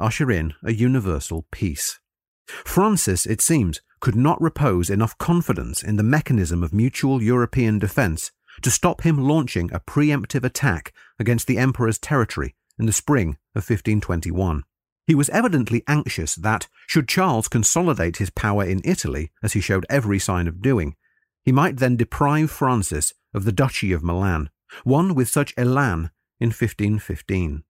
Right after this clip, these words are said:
Francis's attempt to distract Charles with war north of the Alps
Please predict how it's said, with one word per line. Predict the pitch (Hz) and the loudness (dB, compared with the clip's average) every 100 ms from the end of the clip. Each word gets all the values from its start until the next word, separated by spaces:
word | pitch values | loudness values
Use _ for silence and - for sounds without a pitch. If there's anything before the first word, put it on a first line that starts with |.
| _ _ _ _ _ - | _ _ _ _ _ -2
Francis's | 160 214 202 180 156 | 2 2 2 0 0
attempt | 127 - 202 135 - | -2 -2 -2 -2 -4
to | 117 | -4
distract | 107 - 175 202 - - | -4 -2 0 0 -2 -4
Charles | 92 78 87 | -2 0 0
with | 104 90 | 0 0
war | 95 160 151 76 85 | 2 2 2 -2 -2
north | 104 123 123 120 | 2 2 2 0
of | 90 | -2
the | 110 | -2
Alps | 151 104 82 - | 0 0 -2 -8